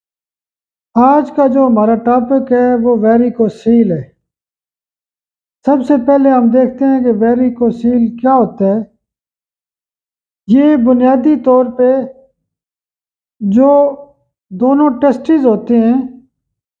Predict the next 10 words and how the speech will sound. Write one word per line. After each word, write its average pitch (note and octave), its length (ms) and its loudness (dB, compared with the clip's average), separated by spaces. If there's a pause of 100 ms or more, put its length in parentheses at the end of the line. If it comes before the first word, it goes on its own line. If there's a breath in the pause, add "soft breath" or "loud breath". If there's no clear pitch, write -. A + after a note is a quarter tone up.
(1000)
उनके D4 380 2
अंदर C#4 380 2
जो C4 260 0
blood B3 400 -2
circulation B3+ 1120 -4 (640)
होती A3+ 300 -2
है, C4 260 2
जो B3 260 0 (600)
उसके C4+ 320 -6
अंदर C4+ 520 0